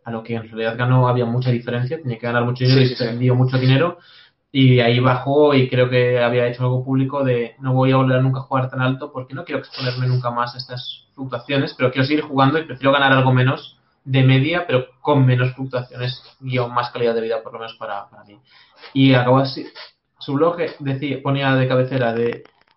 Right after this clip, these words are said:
Speaker 1: de profesional a profesor,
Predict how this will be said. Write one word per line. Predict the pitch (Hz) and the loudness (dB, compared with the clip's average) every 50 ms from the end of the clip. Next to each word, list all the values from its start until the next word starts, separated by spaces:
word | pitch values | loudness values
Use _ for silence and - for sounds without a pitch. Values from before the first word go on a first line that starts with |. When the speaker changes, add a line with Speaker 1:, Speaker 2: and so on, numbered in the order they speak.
| _ _ _ _ _ | _ _ _ _ _
Speaker 1:
de | 151 135 131 131 127 127 123 123 123 123 120 123 - - _ _ - | -8 -4 0 2 2 2 4 2 2 0 -2 -4 -8 -16 _ _ -8
profesional | 135 131 131 131 131 - 135 131 - 143 135 135 139 156 160 151 - - - | -4 -2 -2 -2 -2 -2 -4 -4 -4 -2 -2 0 0 0 0 -2 -4 -6 -4
a | - 135 127 - | -6 -6 -6 -6
profesor, | 139 131 131 135 131 131 - - 175 170 147 - - - | -6 -8 -6 -6 -6 -6 -4 -2 -2 -2 -2 -2 -6 -12